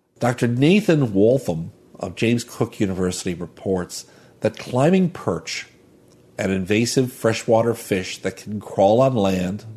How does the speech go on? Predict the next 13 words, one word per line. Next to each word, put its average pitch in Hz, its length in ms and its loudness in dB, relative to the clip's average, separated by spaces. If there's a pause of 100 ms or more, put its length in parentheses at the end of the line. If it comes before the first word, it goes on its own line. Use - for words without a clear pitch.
(100)
by 101 140 -4
its 95 180 -6
gills 95 720 -2 (340)
and 98 140 0
live 117 200 4
out 120 160 4
of 107 120 0
water 95 340 2
for - 260 -4
up - 200 -2
to - 120 -4
six - 300 -6
days, 104 760 -2